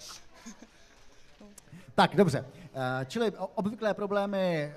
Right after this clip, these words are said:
řešit nebudeme. Eh, jak, eh, jednadevadesátý ročník přináší pro tebe v té produkční práci, v tom, jak je potřeba ho zajistit, něco nového?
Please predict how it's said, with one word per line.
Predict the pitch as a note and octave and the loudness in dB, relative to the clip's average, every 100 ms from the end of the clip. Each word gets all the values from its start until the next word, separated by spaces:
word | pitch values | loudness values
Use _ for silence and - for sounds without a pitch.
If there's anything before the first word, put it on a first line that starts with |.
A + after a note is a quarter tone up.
| D3+ | -10
řešit | F3 E3+ - | -10 -8 -4
nebudeme. | B2+ F#3+ G#3+ A3+ | 0 2 2 2
Eh, | A#3 - - - - C#3 C#3 C3+ | 0 -8 -20 -20 -6 0 2 2
jak, | C3+ C3 D#3 D#3 - | 0 0 -2 -2 -6
eh, | G3 F#3+ F#3 F#3 F3+ | -2 0 0 0 0
jednadevadesátý | D#3+ D#3 G#3+ G3+ F3+ G#3 G#3 | -2 -2 -2 -6 -6 -6 -2
ročník | E3 D3 F#3 F#3 F#3 | -4 -4 -6 -6 -6
přináší | - F3 F#3 - G3+ | -8 -6 -6 -8 -12
pro | - D3+ | -4 -2
tebe | E3 D3+ C3+ B2 D3 E3 D3+ | 0 2 2 0 -4 -10 -16
v | |
té | - C#3 | -8 -6
produkční | C#3 D3+ F3+ - E3+ | -4 -4 -4 -6 -10
práci, | D#3 C#3 C3+ C3+ B2 A#2+ | -6 -4 -4 -8 -10 -10
v | |
tom, | C3 B2+ A#2+ | -10 -8 -2
jak | C#3+ C#3+ | -2 -2
je | E3 | -4
potřeba | E3 - E3 | -6 -8 -6
ho | D#3+ | -6
zajistit, | C#3 C#3 - D3+ D3 - - - | -6 -8 -6 -6 -8 -20 -20 -12
něco | C3+ C#3 A3+ | -8 -4 0
nového? | F3 D3+ D#3 C#3 D3 | 0 2 0 0 -4